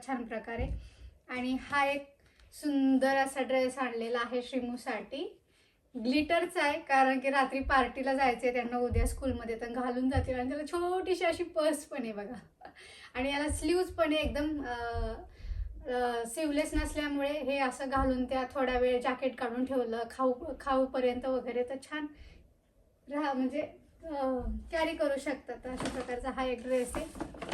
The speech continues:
हा एक फ्रॉक आहे ब्लॅक. लहान मुलींचे इतके सुंदर सुंदर कपडे असतात की विचारू नका. <laughs>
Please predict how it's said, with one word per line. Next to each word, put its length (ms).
हा 220
एक 180
फ्रॉक 300
आहे 400
ब्लॅक. 400
लहान 300
मुलींचे 440
इतके 320
सुंदर 380
सुंदर 320
कपडे 260
असतात 360
की 60
विचारू 400
नका. 540
<laughs> 0